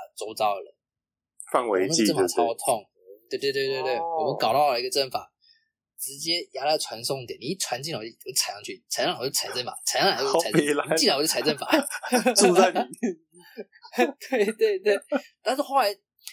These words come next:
Speaker 1: 后来那个香港人实在太强了，你知道吗？
Speaker 2: 哎呦。
Speaker 1: 后来我们就跟中国人联手，这是我第一次跟中国人联手，这么痛恨，但是却跟他联手，因为没办法，那香港人太鸡掰，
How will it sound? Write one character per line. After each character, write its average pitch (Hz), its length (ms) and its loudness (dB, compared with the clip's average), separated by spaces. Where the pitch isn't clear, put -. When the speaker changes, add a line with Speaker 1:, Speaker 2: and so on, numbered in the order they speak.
Speaker 1:
后 - 160 2
来 233 80 2
那 262 40 -6
个 214 60 -4
香 233 260 2
港 156 220 2
人 117 80 -8
实 - 60 -8
在 - 120 -6
太 - 280 -4
强 - 580 4
了， 151 80 -4
你 139 80 -8
知 143 60 0
道 180 120 2
吗？ 185 160 0
Speaker 2:
哎 131 120 -12
呦。 165 80 -8
Speaker 1:
后 220 100 4
来 196 60 4
我 160 40 0
们 139 120 -6
就 170 80 -2
跟 190 200 0
中 165 180 -6
国 143 140 2
人 117 140 -4
联 113 220 -2
手， - 260 -6
这 170 100 -8
是 196 80 0
我 151 120 2
第 135 280 -10
一 139 40 -12
次 131 240 -2
跟 123 200 -4
中 120 140 -4
国 101 140 -8
人 95 80 -10
联 95 120 -16
手， - 280 -12
这 - 80 -8
么 110 120 -6
痛 107 260 -8
恨， - 240 -8
但 123 120 -2
是 127 120 -8
却 - 180 -2
跟 120 180 -2
他 107 160 -4
联 - 180 -14
手， - 140 -6
因 160 80 -6
为 160 40 -6
没 131 100 -2
办 147 140 0
法， 113 100 -8
那 202 80 0
香 196 220 0
港 151 120 2
人 117 100 -6
太 - 160 -6
鸡 127 280 -2
掰， 131 300 2